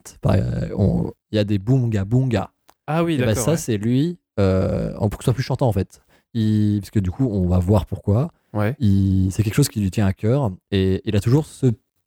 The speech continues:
Speaker 1: pe-, ces petites épices qu'il rajoute par-dessus les séries qu'il, qu'il licencie chez nous, euh, pour les rendre, bah, toujours meilleures. Alors, meilleures, évidemment, c'est au, au goût de chacun.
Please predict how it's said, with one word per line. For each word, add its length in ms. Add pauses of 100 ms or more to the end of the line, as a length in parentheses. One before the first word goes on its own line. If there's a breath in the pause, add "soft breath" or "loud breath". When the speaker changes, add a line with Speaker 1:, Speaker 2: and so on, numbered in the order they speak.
(100)
Speaker 1:
pe-, 80 (260)
ces 100
petites 180
épices 320
qu'il 100
rajoute 220
par-dessus 340
les 80
séries 260
qu'il, 280
qu'il 160
licencie 400
chez 120
nous, 200 (640 loud breath)
euh, 160
pour 160
les 80
rendre, 340 (160)
bah, 160
toujours 260
meilleures. 720 (260)
Alors, 260
meilleures, 500
évidemment, 400
c'est 240
au, 100
au 180
goût 80
de 120
chacun. 420